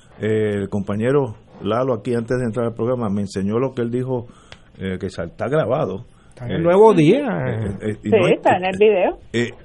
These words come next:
Speaker 1: está en un video y de
Speaker 3: Y
Speaker 1: verdad
Speaker 3: se ríe.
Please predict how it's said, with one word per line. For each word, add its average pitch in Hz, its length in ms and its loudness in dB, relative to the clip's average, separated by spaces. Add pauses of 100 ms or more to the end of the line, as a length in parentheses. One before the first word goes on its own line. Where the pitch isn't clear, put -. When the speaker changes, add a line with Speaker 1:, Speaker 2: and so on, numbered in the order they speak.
Speaker 1:
está 113 220 -2
en 135 140 2
un 180 120 4
video 135 480 8 (1160)
y 120 160 4
de 113 120 6
Speaker 3:
Y - 20 4
Speaker 1:
verdad 135 400 6
Speaker 3:
se 240 180 6
ríe. 151 460 2